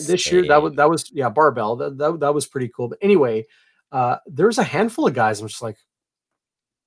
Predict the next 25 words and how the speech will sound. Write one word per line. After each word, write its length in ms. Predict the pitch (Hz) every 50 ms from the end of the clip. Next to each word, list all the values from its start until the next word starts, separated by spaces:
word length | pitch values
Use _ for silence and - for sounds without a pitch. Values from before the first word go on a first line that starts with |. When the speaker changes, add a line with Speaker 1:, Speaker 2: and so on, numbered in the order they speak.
| _
Speaker 1:
"Whoa, 380 | - 156 170 226 269 - - - _ - 165
th-, 140 | 151 165 - _ _
they're 180 | 160 170 175 185
on 100 | 170 135
Edmonton 440 | 123 117 180 202 208 - - 214 208
now? 280 | 214 220 262 285 277 - _ _ _ _ _ _ _ _ _ -
Okay, 320 | 156 156 - 220 269 277 - _ _ _ _ _ _ _ _ _ _ _ _
that's 160 | - 196 -
good." 260 | - 370 381 247 - - _ _ _ _ _ _ _ _ _ _ _ _ _ _ _ _ _ _ _ _ _ _ _ _ _
They, 100 | - 185
they, 280 | 180 180 156 151 160 180
they 200 | 175 165 180 185
gotta 220 | 202 220 233 220
do 140 | 175 185 208
something. 380 | - - 202 226 208 - 131 127
They 120 | 135 160
were 240 | 180 160 143 143 - _ -
awful 360 | 180 202 208 - - 139 123
last 340 | 120 107 98 101 - - -
year. 160 | 117 104 101
So, 420 | 95 - 127 120 117 117 - - -
uh, 100 | 135 131
it's 60 | 69 -
Speaker 2:
Yeah. 360 | 135 - 62 62 62 62 64
Speaker 1:
a, 60 | 120